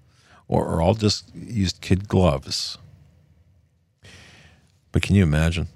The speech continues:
Here's Epstein. The investigations, plural, show that he is, his victims are numerous. He's running, he's at the epicenter of a child prostitution ring.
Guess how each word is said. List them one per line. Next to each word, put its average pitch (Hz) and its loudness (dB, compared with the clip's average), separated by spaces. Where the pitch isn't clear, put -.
Here's 87 0
Epstein. 82 -2
The 80 -4
investigations, 87 0
plural, 87 0
show 87 2
that 78 -2
he 82 0
is, 78 -8
his 85 -4
victims 80 -2
are 73 -4
numerous. 73 -8
He's 80 -8
running, 82 0
he's 82 -2
at 80 -2
the 76 -2
epicenter 78 -2
of 76 -4
a 76 -4
child 76 -2
prostitution - -6
ring. 71 -10